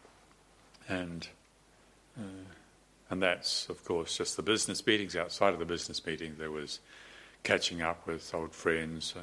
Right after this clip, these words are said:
at the end of the winter retreat, and... Um, as pleasant as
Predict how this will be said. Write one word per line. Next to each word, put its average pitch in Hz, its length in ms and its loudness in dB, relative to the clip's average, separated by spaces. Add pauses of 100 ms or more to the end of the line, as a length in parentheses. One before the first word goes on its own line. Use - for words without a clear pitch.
at 82 140 -14
the 92 100 -6
end 87 140 -2
of 82 60 -6
the 85 60 -2
winter 82 300 0
retreat, 107 540 6
and... 78 220 -10 (840)
Um, 78 380 -12 (680)
as 87 120 4
pleasant 107 440 10
as 85 400 2